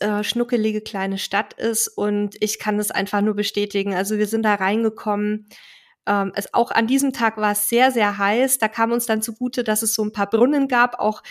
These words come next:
ähm, auch so Wasserspiele, wo das Wasser wirklich aus dem Boden rausschießt. Da bin ich dann mit dem Hund ein paar Mal durchgerannt, weil man's wirklich anders kaum aushalten konnte. Aber die Stadt an sich, ähm,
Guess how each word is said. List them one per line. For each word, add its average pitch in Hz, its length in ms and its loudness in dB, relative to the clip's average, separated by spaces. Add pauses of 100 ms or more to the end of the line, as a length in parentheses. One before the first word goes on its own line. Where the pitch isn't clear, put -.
(240)
ähm, 208 580 0
auch 214 180 0
so 214 360 0
Wasserspiele, 240 760 2
wo 226 100 0
das 220 220 -2
Wasser 226 260 0
wirklich 240 380 -4
aus 214 120 -2
dem 214 160 0
Boden 240 360 2
rausschießt. 208 800 -2
Da 208 100 2
bin 214 180 2
ich 220 100 0
dann 220 140 2
mit 220 100 4
dem 214 80 4
Hund 247 160 0
ein 233 100 -2
paar 226 140 2
Mal 208 140 4
durchgerannt, 214 680 -2
weil 202 120 2
man's 208 220 -2
wirklich 220 300 -6
anders 214 260 -2
kaum 208 200 -4
aushalten 202 500 -6
konnte. 196 460 -10 (800)
Aber 214 220 2
die 220 140 0
Stadt 240 320 -2
an 214 200 0
sich, 240 440 -4
ähm, 214 640 0